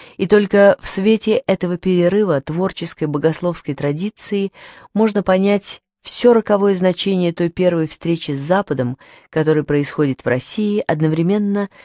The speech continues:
с торжеством Московского царства. Роковым в ней было то, что это не была свободная встреча, свободный спор, а или замена византинизма западным влиянием, или же огульное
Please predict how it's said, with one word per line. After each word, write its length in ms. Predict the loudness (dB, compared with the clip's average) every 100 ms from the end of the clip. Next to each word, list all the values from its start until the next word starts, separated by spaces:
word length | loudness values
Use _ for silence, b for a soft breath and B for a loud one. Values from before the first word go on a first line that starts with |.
| b
с 140 | -16 -2
торжеством 640 | -2 0 -4 -2 -2 0
Московского 600 | 0 -2 -6 -8 -8 -8
царства. 680 | -6 -8 -8 -10 -16 -18 -20 _ _ _ _ _ _ 0
Роковым 520 | 2 4 4 4 4
в 40 |
ней 140 | 4 2
было 240 | 2 2
то, 160 | 0 -4
что 220 | 0 -2
это 200 | 0 0
не 220 | 2 2
была 320 | 4 4 2 b b b
свободная 640 | -10 0 2 4 2 2 -2
встреча, 480 | -2 0 0 0 -6
свободный 560 | -2 0 2 0 -2
спор, 380 | -4 -2 -2 -2 b b b b b _ 0
а 340 | 2 4 2 0 _ _ _ _
или 220 | 0 2
замена 500 | 4 4 6 4 4
византинизма 800 | 0 0 -2 0 0 2 2 2
западным 460 | 4 2 2 0 0
влиянием, 640 | 0 2 2 2 2 0 -2 b b _ 0
или 180 | 2
же 180 | 4 2 2
огульное 800 | 0 0 0 2 2 2 0 -2